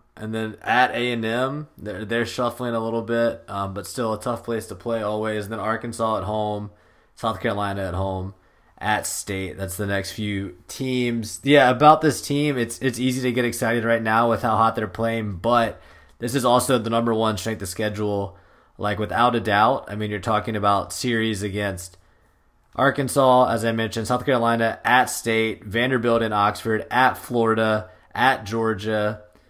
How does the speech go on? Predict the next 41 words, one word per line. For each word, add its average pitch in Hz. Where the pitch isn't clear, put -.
I 104
mean, 107
uh, 101
at 113
Alabama. 110
These 123
are 139
all 117
of 120
that, 127
of 123
Warren 143
Nolan. 117
Going 135
back 135
to 127
Warren 113
Nolan's, 107
uh, -
R 110
P 107
I, 101
right, 95
for 101
baseball. 95
So -
you 131
get 127
Florida, 147
who's 135
number 131
two 131
in 123
the 117
R 110
P 113
I, 101
Alabama, 127
who's 120
number 110
four, 95